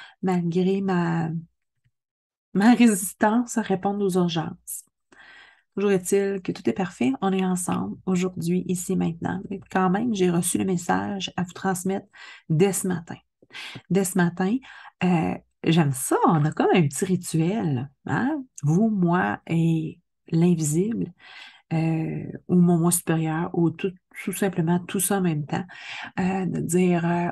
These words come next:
OK, on est mercredi, alors voilà. »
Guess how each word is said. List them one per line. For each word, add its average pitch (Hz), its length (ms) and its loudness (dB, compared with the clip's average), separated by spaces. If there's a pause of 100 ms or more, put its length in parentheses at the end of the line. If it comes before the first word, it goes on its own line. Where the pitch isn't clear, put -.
OK, 359 240 0 (180)
on 220 120 -4
est 247 40 0
mercredi, 254 1000 0
alors 196 280 -2
voilà. » 190 480 2